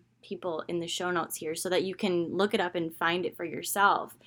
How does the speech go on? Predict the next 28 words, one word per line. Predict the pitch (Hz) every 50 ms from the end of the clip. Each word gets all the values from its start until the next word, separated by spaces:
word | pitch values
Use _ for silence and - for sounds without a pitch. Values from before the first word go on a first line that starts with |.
| - - - - - - - _ -
But | 214 202 196 - - -
I | 202 220 254 302 349 349
started | 349 - - 254 233 220 214 208 202 196 180 175
learning | 202 196 196 202 202 202
about | 202 190 190 202
human | 196 190 185 185 185
design | 180 - 196 175 170 170 175
because | 170 - 175
I | 175 175
found | 175 175 170 170 170
it | - -
through | - 165 170
astrology. | 202 - - 311 302 262 202 175 - - 185 175 170
I | 160
was | 170 175 170
really | 170 170 170 170
into | 165 170 175
astrology, | 180 175 - 180 180 165 165 170 165 175 175 170 175
and | 175 165 170
human | 180 185 185 190 196 202
design | 196 202 - 190 175 170 175
is | 175 175 175 -
just | 180 175 - -
an | 175 175 165 -
even | - 185 180 185 185 180 170
deeper | 170 175 175 175 - 175 175 175
level, | 175 170 160 151 160 165 156 156 170 170 _ _ - - - - - - _ _ -
and | - 185 180 175 175 175 170 175 170